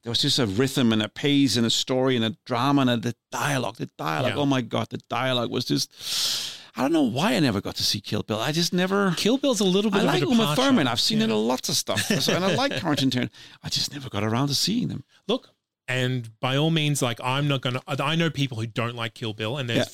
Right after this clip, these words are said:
Speaker 2: very valid reasons for not liking it.
Speaker 1: Yeah.
Speaker 2: There's a lot of stylistic choices that you, that people might find,
Speaker 1: Yeah.
Speaker 2: um, like, there's a lot of gore, a lot of blood.
Speaker 1: Yeah.
Speaker 2: Um, that being said, I think every choice in that movie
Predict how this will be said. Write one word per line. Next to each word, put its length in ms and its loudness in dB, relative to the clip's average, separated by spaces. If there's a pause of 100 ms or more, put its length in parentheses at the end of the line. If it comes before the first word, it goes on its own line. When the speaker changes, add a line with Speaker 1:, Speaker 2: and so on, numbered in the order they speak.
Speaker 2:
very 140 2
valid 320 -4
reasons 320 -6
for 80 -12
not 140 -6
liking 360 -6
it. 200 -4
Speaker 1:
Yeah. 140 0 (220)
Speaker 2:
There's 120 0
a 60 2
lot 180 0
of 60 -4
stylistic 640 -4
choices 600 -4
that 260 -6 (800)
you, 680 -4
that 280 -4 (180)
people 240 -4
might 300 -2
find, 680 -4
Speaker 1:
Yeah. 80 -14 (560)
Speaker 2:
um, 420 -8
like, 180 -8
there's 140 -6
a 100 -8
lot 100 -8
of 100 -16
gore, 260 0
a 60 -10
lot 160 -10
of 80 -12
blood. 340 -4 (180)
Speaker 1:
Yeah. 140 -6 (240)
Speaker 2:
Um, 400 -6 (560)
that 200 -4
being 200 -4
said, 380 -2
I 120 -4
think 280 -8 (140)
every 260 0
choice 400 -2
in 60 -4
that 160 -6
movie 440 -2